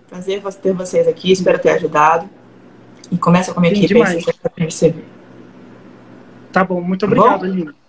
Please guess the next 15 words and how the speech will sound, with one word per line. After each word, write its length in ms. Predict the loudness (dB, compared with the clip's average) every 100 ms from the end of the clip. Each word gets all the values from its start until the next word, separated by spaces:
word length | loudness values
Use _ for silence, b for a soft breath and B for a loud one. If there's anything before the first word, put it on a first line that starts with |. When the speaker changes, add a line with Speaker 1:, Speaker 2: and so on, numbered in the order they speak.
| _ _ -6
Speaker 1:
Valeu. 320 | 0 2 4
Speaker 2:
Um, 220 | 4 2 2
Speaker 1:
Vou 120 | 4
pedir 120 | 4
Speaker 2:
um 20 |
Speaker 1:
pra 80 | 4
você 80 | 2
Speaker 2:
abraço 180 | 0 0
pra 100 | 2
Speaker 1:
apertar 120 | 2
Speaker 2:
todos 160 | 0 0
que 60 |
Speaker 1:
só 180 | 2 2
Speaker 2:
mandaram 340 | 0 -4 -4
mensagem. 500 | -4 -6 -8 -10 -14